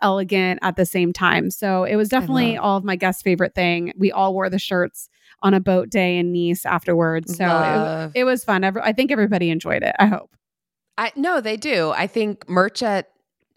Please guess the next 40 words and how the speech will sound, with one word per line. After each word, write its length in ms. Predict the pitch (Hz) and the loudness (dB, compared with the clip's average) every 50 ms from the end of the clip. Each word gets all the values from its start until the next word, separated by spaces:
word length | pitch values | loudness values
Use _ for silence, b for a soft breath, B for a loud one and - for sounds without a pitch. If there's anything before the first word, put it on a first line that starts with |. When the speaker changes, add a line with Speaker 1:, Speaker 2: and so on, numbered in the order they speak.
| b b b b - | b b b b -6
Speaker 2:
and 120 | 214 226 | -2 0
I, 200 | 233 226 214 - | 0 0 0 -4
I 40 | 220 | -4
know 140 | 226 240 240 | -2 -2 -2
we're 120 | 240 247 247 | -2 -4 -4
calling 360 | - 226 202 185 185 185 180 | -2 0 0 2 0 -2 -4
it 80 | 170 | -4
merch, 300 | 175 175 175 170 165 - | 0 0 0 0 0 0
but 120 | - 180 175 | -2 0 0
it's 140 | 175 175 - | 0 -2 -2
just 300 | 214 202 - - - - | -2 -2 -2 -4 -4 -4
another 340 | 185 185 175 165 156 160 160 | -4 -2 0 0 0 0 -2
form 220 | 160 - 185 165 151 | -2 -2 -2 -2 -2
of 120 | 139 147 | -4 -2
gifting. 500 | - 151 160 - - 131 110 98 131 - | -2 -2 -2 0 -2 -2 0 0 0 0
It's 240 | - 143 143 - - | 0 0 0 0 0
Speaker 1:
Yeah. 180 | 220 226 202 | 4 4 6
Speaker 2:
personalized 560 | 175 170 170 - 208 180 170 165 165 170 - - | 6 4 2 0 -4 -2 0 0 0 0 -2 -4
gifting 420 | 165 160 160 - - 156 156 147 | -4 -6 -4 -2 -4 -2 -2 0
that 180 | 143 139 - - | 0 -2 -2 -2
isn't 320 | - 143 147 131 156 165 190 | -2 -2 -2 0 -2 -2 -2
too 120 | - 226 | -2 -4
cheesy, 680 | 214 - - 208 190 175 160 170 165 160 160 156 147 - | -4 -2 -2 -2 -2 -2 -2 -2 -2 0 0 -2 -2 -4
that 160 | - 160 - | -6 -6 -4
people 280 | - 165 - 175 165 160 | -4 -6 -4 -2 -2 -2
will 80 | 170 - | -2 -2
actually 360 | - 135 - - - 233 233 | -2 -2 -4 -4 -4 -2 -2
use 220 | 214 190 175 160 | -2 -2 0 -2
again. 480 | 165 156 156 143 139 139 147 156 170 B B B B B B | -2 0 0 0 0 0 -2 -4 -8 B B B B B B
Speaker 1:
Yes. 300 | B 202 196 170 - - - | B 4 4 4 4 2 0
Speaker 2:
And 440 | 160 160 156 156 160 160 160 160 - - | 0 0 0 0 -2 -4 -6 -8 -6 -4
I 160 | - 165 165 | -2 -2 -2
love 720 | 165 165 165 165 165 160 160 165 160 165 160 165 180 - _ _ _ _ - | -2 -4 -6 -4 -2 -2 0 0 0 -2 -4 -6 -10 -18 _ _ _ _ -4
incorporating 600 | 160 165 - - 170 - - 240 196 170 160 151 | -2 -2 0 -2 -4 -2 -2 -4 -2 -2 -2 0
that 160 | 151 143 143 | 0 0 0
at 100 | 143 143 - _ | 0 -2 -4 _
every 300 | 160 165 170 147 165 151 | 2 2 2 2 0 -2
wedding. 340 | 143 143 127 - - 147 160 | -2 -2 -2 -2 -4 -6 -2
Like, 240 | 151 143 139 - 143 | -2 -2 -2 -2 -2
it's, 420 | 139 143 156 - - - - | -4 -4 -4 -6 -4 -4 -4